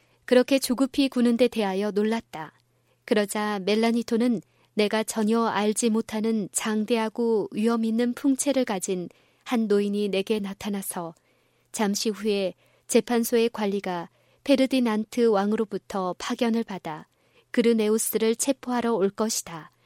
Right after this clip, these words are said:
라고 일러주었다고 말하였다. 그날 그르네우스는 법왕당의 한 지도 계급의 학자 파베르의 설교에 분개하여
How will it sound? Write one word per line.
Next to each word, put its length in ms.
라고 320
일러주었다고 920
말하였다. 720
그날 600
그르네우스는 960
법왕당의 560
한 240
지도 340
계급의 480
학자 600
파베르의 540
설교에 440
분개하여 760